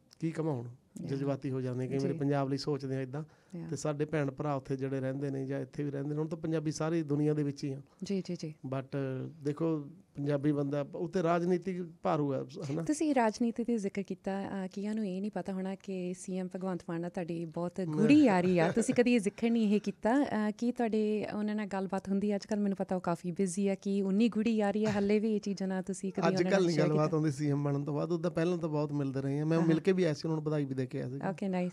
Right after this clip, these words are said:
Speaker 2: ਨਾਈਸ।
Speaker 1: ਸੋ ਠੀਕ ਹੈ, ਮੈਂ ਕਹਿੰਦਾ ਪੰਜਾਬ ਦਾ ਕੁਛ ਸੁਧਾਰ ਹੋਵੇ ਜੀ। ਕੋਈ ਵੀ ਹੈ, ਮੈਂ ਤਾਂ ਹਮੇਸ਼ਾ ਇਹ ਗੱਲ ਕਰਦਾ ਹੁੰਦਾ ਕਿ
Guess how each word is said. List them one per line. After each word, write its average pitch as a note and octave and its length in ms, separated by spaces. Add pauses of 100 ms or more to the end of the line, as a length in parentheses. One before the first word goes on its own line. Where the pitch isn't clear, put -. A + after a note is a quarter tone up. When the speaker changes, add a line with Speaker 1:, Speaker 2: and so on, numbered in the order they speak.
(120)
Speaker 2:
ਨਾਈਸ। E3+ 260
Speaker 1:
ਸੋ D#3+ 560 (160)
ਠੀਕ F3 280
ਹੈ, F#3 140 (180)
ਮੈਂ D3+ 320
ਕਹਿੰਦਾ E3 180
ਪੰਜਾਬ D3 360
ਦਾ C#3 120
ਕੁਛ C3+ 240
ਸੁਧਾਰ C#3 460
ਹੋਵੇ C#3 240
ਜੀ। C#3 120
ਕੋਈ E3 280
ਵੀ F3 160
ਹੈ, D#3+ 40
ਮੈਂ D3+ 140
ਤਾਂ D#3 160 (460)
ਹਮੇਸ਼ਾ D3 280
ਇਹ D3 100
ਗੱਲ C#3 160
ਕਰਦਾ B2+ 300
ਹੁੰਦਾ C3+ 220
ਕਿ C#3+ 280